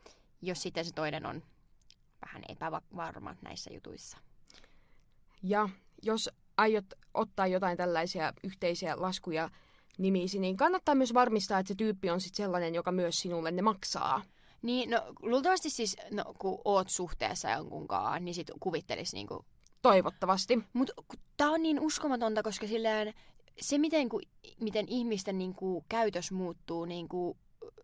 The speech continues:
Speaker 1: täysin siinä kohtaa, kun erotaan, on ihan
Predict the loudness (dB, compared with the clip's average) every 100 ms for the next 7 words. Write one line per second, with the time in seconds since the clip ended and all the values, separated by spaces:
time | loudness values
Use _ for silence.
0 | _ _ -20 _ -20 -2 2 4 4 0
1 | -4 -8 -12 -8 -6 -4 -4 -2 -2 0
2 | 0 0 0 0 -2 -2 -2 0 0